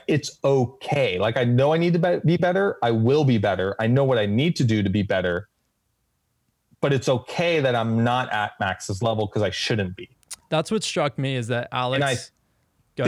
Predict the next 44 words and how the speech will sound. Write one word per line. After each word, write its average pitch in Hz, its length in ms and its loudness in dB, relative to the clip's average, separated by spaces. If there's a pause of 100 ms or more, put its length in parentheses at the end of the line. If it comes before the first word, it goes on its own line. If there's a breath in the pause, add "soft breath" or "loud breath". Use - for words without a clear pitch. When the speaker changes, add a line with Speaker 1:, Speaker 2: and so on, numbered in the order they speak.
Speaker 2:
ahead. 127 80 -4
Speaker 1:
that's 147 220 -2
why 117 380 2
he, - 300 -2
well, 131 120 2
I 123 100 2
think 139 240 -4
that's 127 180 -2
one 123 140 0
of 117 40 0
the 120 60 0
reasons 123 280 0
why 98 180 0
he 107 120 0
kept - 280 -8
his 107 120 0
job 120 300 -2
for - 80 -6
this - 220 -6
year. - 260 -12
Speaker 2:
Yeah. 123 400 -2 (460 loud breath)
Yeah. 151 360 0 (120)
I, 165 240 0
that's 165 200 -2
Speaker 1:
And 214 100 2
Speaker 2:
one 285 80 2
of 214 60 4
Speaker 1:
they 262 40 2
Speaker 2:
the - 0 -
Speaker 1:
don't 269 160 2
Speaker 2:
things 269 160 2
Speaker 1:
need 294 80 0
another 131 280 2
number 104 260 0
one, 90 340 -4 (100)
in 135 120 2
all 110 160 2
honesty. 90 640 -4
Speaker 2:
No. 135 560 -2 (400)
Speaker 1:
They 165 140 0
need 214 180 2
a 214 60 2
number 175 260 0
two 123 540 0